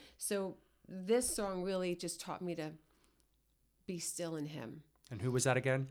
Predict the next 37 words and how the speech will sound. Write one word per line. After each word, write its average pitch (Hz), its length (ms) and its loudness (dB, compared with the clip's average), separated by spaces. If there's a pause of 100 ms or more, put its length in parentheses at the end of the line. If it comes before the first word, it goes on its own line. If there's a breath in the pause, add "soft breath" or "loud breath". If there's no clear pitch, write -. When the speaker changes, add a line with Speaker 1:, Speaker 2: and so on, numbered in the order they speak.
(100)
Speaker 2:
real 123 100 0
quick? 143 160 -4
Speaker 1:
Ca-, 214 240 -2
Carrie 214 320 2
Job. 185 520 2 (400)
Um, 170 300 0
the 165 60 0
song 170 320 -2
is 160 300 0
"This 165 220 0
Is 160 120 -2
My 156 140 0
Beloved." 147 500 -2 (280)
Speaker 2:
Okay. 147 100 -10 (380 loud breath)
Speaker 1:
And 196 120 2
the 196 60 2
second 254 380 0
one 196 180 4
is 180 260 -4
Lauren 196 460 4
Daigle. 160 460 6 (1040)
I 214 40 -2
love 180 260 2
Lauren 160 280 2
Daigle. 156 480 0
Um, 165 360 2
she 247 180 0
has 196 240 4
actually 175 320 2
two, 180 260 -2
two, 202 340 -2
two 214 220 -2
songs. 151 420 0 (340 loud breath)
The - 80 -4
first 262 400 2
one 180 260 6
is, 180 540 2